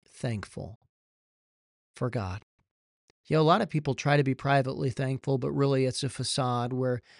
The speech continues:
where, "Oh yeah, I, I thank God all the time." But, you know, they, they live their life, and you can see that whenever you're around them, you've never really seen them be thankful unless somebody else says that they're thankful. And then they're like, "Oh yeah, I'm thankful too."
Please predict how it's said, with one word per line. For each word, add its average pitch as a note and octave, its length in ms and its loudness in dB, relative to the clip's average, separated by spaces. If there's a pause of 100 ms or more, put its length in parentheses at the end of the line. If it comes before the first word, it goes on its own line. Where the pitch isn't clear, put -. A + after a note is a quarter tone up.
(100)
where, D3+ 160 4
"Oh C4+ 140 10
yeah, A#3 220 10
I, G#3 340 4
I G#3+ 40 6
thank G#3 300 2
God G3+ 240 6
all F#3+ 120 6
the F#3 120 2
time." E3 400 4
But, - 160 0
you C#3+ 60 0
know, C#3 180 2
they, C#3 160 2
they E3 220 2
live D#3+ 280 2
their D3+ 160 6
life, C3+ 480 4
and B2 240 -4
you C3+ 160 0
can C3 220 -2
see C3 480 0 (320)
that C#3+ 120 4
whenever D3 240 6
you're C#3+ 240 8
around C#3+ 280 6
them, C#3 240 4
you've C#3 160 4
never D3 280 4
really C#3+ 240 4
seen C#3+ 300 2
them C#3 140 4
be C3 140 2
thankful C#3 440 0
unless C3+ 240 0
somebody C#3 320 2
else C#3+ 240 4
says C#3 260 2
that C3+ 200 2
they're C#3 160 2
thankful. C#3 580 0
And C3 100 -2
then C3+ 140 0
they're C#3 80 -2
like, D3+ 140 4
"Oh A#3+ 100 8
yeah, A#3 240 8
I'm G#3 160 4
thankful G3 380 0
too." E3 480 4